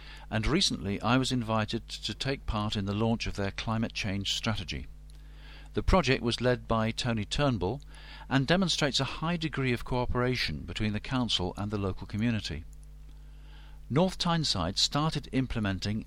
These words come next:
an environmental management system to I S O fourteen thousand and one back in two thousand and seven,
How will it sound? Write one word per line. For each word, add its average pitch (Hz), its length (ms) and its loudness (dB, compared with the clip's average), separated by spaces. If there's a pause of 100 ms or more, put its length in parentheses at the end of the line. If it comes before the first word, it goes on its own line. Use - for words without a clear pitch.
an 98 340 0
environmental 107 760 2
management 117 480 2
system 107 440 -2
to 87 300 -2
I 95 160 0
S 95 180 2
O 98 120 2
fourteen 98 440 0
thousand 104 400 -2
and 92 140 -2
one 131 220 2 (440)
back 131 460 0
in 123 420 2
two 117 160 0
thousand 107 400 -2
and 90 140 -2
seven, 92 440 -2